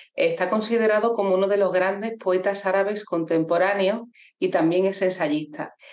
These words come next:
También está o, desde hace años nominado como uno de los aspirantes, perdón, a obtener el Nobel de Literatura. Él nació, eh, el uno de enero de mil novecientos treinta y uno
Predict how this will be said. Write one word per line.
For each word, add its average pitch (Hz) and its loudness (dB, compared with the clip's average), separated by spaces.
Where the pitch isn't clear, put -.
También 180 2
está 202 0
o, 180 4
desde 165 2
hace 175 -2
años 190 2
nominado 165 -2
como 160 -2
uno 180 4
de 180 6
los 180 4
aspirantes, 190 -2
perdón, 170 -2
a 180 0
obtener 202 0
el 175 0
Nobel 196 0
de 180 0
Literatura. 160 -2
Él 214 2
nació, 262 2
eh, 190 2
el 180 0
uno 214 -4
de 226 -4
enero 226 0
de 214 -2
mil 190 0
novecientos 202 -2
treinta 190 0
y 202 2
uno 226 0